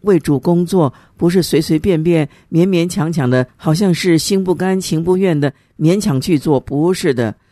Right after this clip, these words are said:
我们今天蒙主呼召，主设立我们，我们这个人本身就是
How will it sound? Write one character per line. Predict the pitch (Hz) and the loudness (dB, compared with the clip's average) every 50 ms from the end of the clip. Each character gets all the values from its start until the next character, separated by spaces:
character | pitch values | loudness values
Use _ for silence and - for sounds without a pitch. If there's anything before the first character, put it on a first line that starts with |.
| _ _ _ | _ _ _
我 | 180 180 185 | 0 2 2
们 | 202 214 | 2 0
今 | 208 - 240 240 | 0 -2 -2 0
天 | 233 247 233 | 0 0 2
蒙 | 202 175 185 220 | 2 0 0 0
主 | 196 180 135 | 0 0 -2
呼 | 123 - 196 202 208 | 0 0 0 0 0
召， | 196 220 214 185 160 139 - - _ _ _ _ | 2 0 0 0 0 -2 -4 -8 _ _ _ _
主 | - - 156 151 156 151 | -2 0 2 2 2 0
设 | - - 269 247 214 | -2 -2 0 0 2
立 | 180 170 | 2 2
我 | 156 131 127 120 | 2 2 0 0
们， | 117 113 117 123 - _ _ _ _ _ | 0 0 0 -2 -4 _ _ _ _ _
我 | - 180 185 | -2 0 0
们 | 208 240 254 | 0 0 -2
这 | - - 285 254 | -2 -2 -2 2
个 | 208 196 | 2 2
人 | 165 160 165 196 202 | 4 4 2 0 -2
本 | - - 156 143 139 135 127 | -2 -2 0 0 0 -2 -4
身 | - 233 226 226 220 | -2 0 0 0 0
就 | 208 220 190 156 135 | 0 0 0 0 0
是 | - - 151 135 123 | 0 0 0 0 0